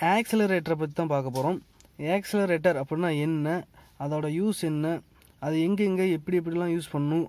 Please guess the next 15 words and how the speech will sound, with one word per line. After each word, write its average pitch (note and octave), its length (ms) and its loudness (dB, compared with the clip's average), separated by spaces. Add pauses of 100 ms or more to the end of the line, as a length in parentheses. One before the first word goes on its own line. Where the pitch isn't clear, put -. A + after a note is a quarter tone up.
அது D3 160 -4
எப்படி E3 240 0
ஒர்க் D3+ 320 0
ஆகுது, D#3 340 2 (460)
அதையெல்லாம் E3+ 380 -2
பத்தி D#3+ 160 -2
இந்த E3+ 180 0
வீடியோல D3 260 -2
பார்க்கலாம். C3+ 380 -2 (220)
வாங்க C#3+ 220 -2
பார்க்கலாம். A#2+ 360 -10 (2250)
நம்ம F3+ 220 0 (260)
இந்தியால G#3+ 480 2 (540)
இது F#3+ 280 -2
நம்ம F3+ 260 -2